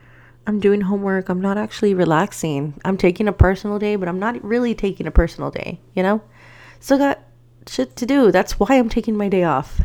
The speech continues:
Um, not just that, but it feels like I'm missing out on work. Like, I'm missing out on things that are happening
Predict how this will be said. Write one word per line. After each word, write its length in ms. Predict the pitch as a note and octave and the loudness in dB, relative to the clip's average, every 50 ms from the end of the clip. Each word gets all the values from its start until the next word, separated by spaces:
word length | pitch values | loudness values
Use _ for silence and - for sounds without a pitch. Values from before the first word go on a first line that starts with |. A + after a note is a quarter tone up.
| - - - - | -2 -4 -10 -4
Um, 460 | - F#3 F3 E3+ E3+ E3+ E3+ F3 D#3+ - _ - - _ _ _ _ _ _ _ _ _ - - _ _ - | -2 0 2 2 0 0 -2 -4 -6 -8 _ -20 -20 _ _ _ _ _ _ _ _ _ -20 -20 _ _ -8
not 240 | G3+ G3 D#3 F3+ - | -4 -2 -2 -2 -2
just 260 | - C#4 - - - | -6 -8 -8 -4 -2
that, 320 | F#3+ F3+ F#3 A3+ D4 D4+ C#4+ - - - - - - - - - - - - - - - | 0 0 2 0 0 -2 -4 -8 -18 -20 -20 -20 -20 -20 -20 -20 -20 -20 -20 -20 -18 -12
but 220 | - G#3 B3 C4 C4+ | -2 2 4 4 4
it 100 | C4 - | 4 2
feels 300 | - - G#3+ G#3+ G#3 - | 2 2 2 2 2 2
like 140 | E4 D#4+ E4+ | 0 2 2
I'm 140 | F4 E4+ | 2 4
missing 360 | D4 A#3+ - - E4+ D#4+ D4 B3 | 4 2 2 2 2 2 2 2
out 160 | G3 G#3+ A#3 | 2 2 2
on 200 | C4 C4+ B3+ B3 | 2 2 2 2
work. 440 | B3 D4 G4+ A4+ - F3 E3+ - - | 2 4 6 6 6 6 6 6 4
Like, 340 | G3+ F#3+ F#3+ - - - - - - - - - - - - - _ _ | 4 4 4 2 -4 -20 -20 -20 -20 -20 -20 -20 -20 -20 -20 -20 _ _
I'm 160 | - A3 A3+ A#3 | 2 4 6 6
missing 300 | A#3+ A#3+ - D4 C#4 C4+ | 4 4 4 2 2 4
out 140 | C4 B3+ B3+ | 4 4 6
on 280 | C4+ C#4 C#4 C#4 C4+ | 4 4 4 2 0
things 320 | C4+ - - A#3+ A3+ A3+ G#3 | -2 -2 0 0 2 2 2
that 100 | B3 A#3+ | 0 0
are 80 | B3+ | 0
happening 800 | A3+ G#3 A#3+ - - - C#4 C4 B3 A3+ A3 A3 A3+ A#3 A#3 - | 0 0 0 0 2 4 4 4 6 6 4 4 4 2 -2 -6